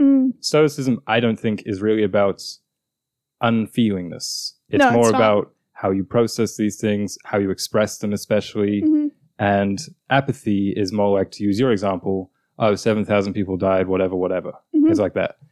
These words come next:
Speaker 2: And derealization, which is maybe a kind of going even further down or, or just a different branch,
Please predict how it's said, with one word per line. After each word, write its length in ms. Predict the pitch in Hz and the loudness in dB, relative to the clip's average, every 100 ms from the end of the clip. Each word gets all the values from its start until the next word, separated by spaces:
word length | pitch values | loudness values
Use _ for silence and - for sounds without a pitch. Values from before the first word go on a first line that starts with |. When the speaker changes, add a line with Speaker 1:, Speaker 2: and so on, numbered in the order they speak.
| _ _ - | _ _ -2
Speaker 2:
And 320 | 101 98 101 - - | 0 0 -2 -8 -8
derealization, 840 | - 127 123 113 101 151 147 - 101 | 0 2 4 2 4 2 0 -4 -4
which 160 | 98 | -4
is 80 | 98 | -4
maybe 600 | 101 107 110 104 101 98 - | -2 0 2 0 0 -2 -6
a 100 | 104 | -8
kind 320 | - 98 95 | -4 -4 -2
of 140 | 92 - _ _ _ _ _ _ _ _ _ 82 _ - | -4 -6 _ _ _ _ _ _ _ _ _ _ _ 0
going 220 | 113 107 | 0 2
even 180 | 98 98 | -2 0
further 280 | 127 135 | 2 2
down 400 | 104 90 90 98 - - | 0 -4 -4 -8 -14 -8
or, 200 | 104 98 | -2 0
or 140 | 98 | 0
just 280 | 92 101 - | -2 -4 -8
a 100 | - | -10
different 300 | 98 117 110 | -6 -4 -2
branch, 560 | 92 92 90 - - | 0 -2 -2 -8 -14